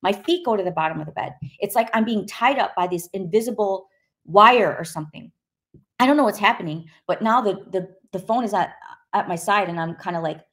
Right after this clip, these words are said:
Mom, I'm sorry. I, I don't know what's happening, but I didn't mean to say that. I'm so sorry.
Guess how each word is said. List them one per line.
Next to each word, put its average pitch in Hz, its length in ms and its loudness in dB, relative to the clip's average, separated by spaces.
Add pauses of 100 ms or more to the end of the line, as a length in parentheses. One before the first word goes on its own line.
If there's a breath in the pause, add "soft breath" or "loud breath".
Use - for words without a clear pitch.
(240)
Mom, 359 300 4
I'm 294 100 2
sorry. 349 420 2
I, 262 280 0
I - 20 0
don't 320 140 -2
know 330 80 0
what's - 180 -6
happening, 302 380 -2
but 240 220 -6 (680 soft breath)
I - 100 -2
didn't 330 140 0
mean 349 140 0
to 269 60 0
say 359 260 2
that. 294 140 2
I'm 214 120 -2
so 311 120 -6
sorry. 294 580 -4